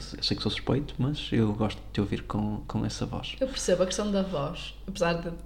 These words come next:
Speaker 2: de eu estar a achar horrível.
Speaker 1: Hum.
Speaker 2: Mas eu preferia mesmo não estar assim.
Speaker 1: Sim.
Speaker 2: Mas pronto, ah, de resto está tudo ok. A Madalena está bem.
Speaker 1: A Madalena
Speaker 2: Desta
Speaker 1: está
Speaker 2: vez
Speaker 1: ótima.
Speaker 2: sou só eu que estou
Speaker 1: Está
Speaker 2: assim
Speaker 1: ótima.
Speaker 2: toda,
Speaker 1: Sim.
Speaker 2: toda mal. Mas pronto, hum,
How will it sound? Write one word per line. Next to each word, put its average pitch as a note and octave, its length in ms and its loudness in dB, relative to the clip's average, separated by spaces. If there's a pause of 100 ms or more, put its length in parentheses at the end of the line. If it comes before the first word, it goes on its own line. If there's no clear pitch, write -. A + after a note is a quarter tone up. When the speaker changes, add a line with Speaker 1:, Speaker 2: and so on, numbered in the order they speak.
Speaker 2:
de F3+ 80 4
eu E3+ 60 8
estar D#3+ 120 2
a D3+ 60 2
achar E3 240 0
horrível. E3 400 0 (160)
Speaker 1:
Hum. G#2 180 6 (240)
Speaker 2:
Mas G3 320 2
eu G3+ 80 -2
preferia F3+ 280 2
mesmo F3 340 -2
não E3+ 100 -2
estar - 240 -4
assim. D#3 320 -6 (680)
Speaker 1:
Sim. - 200 2 (200)
Speaker 2:
Mas F#3 140 0
pronto, - 460 -6 (120)
ah, F3 300 6
de F3+ 40 2 (100)
resto F#3+ 180 6
está - 160 -2
tudo D#3+ 200 -2
ok. D#3+ 380 -2
A B3+ 60 6
Madalena C4 380 12
está B3+ 180 2
bem. G#3 220 0 (200)
Speaker 1:
A D#3 60 4
Madalena D3 220 12
Speaker 2:
Desta C3+ 60 12
Speaker 1:
está - 100 8
Speaker 2:
vez - 140 10
Speaker 1:
ótima. A#3+ 160 8
Speaker 2:
sou - 160 6
só F#3+ 60 8
eu F#3+ 120 6
que F#3+ 80 -2
estou F#3+ 180 2
Speaker 1:
Está F#3+ 140 6
Speaker 2:
assim G3+ 80 6
Speaker 1:
ótima. F#3 160 2
Speaker 2:
toda, F3+ 300 6
Speaker 1:
Sim. A2 180 6 (320)
Speaker 2:
toda F3 200 4
mal. - 300 -2 (720)
Mas F4 180 4
pronto, D3 540 2 (120)
hum, G#3+ 540 8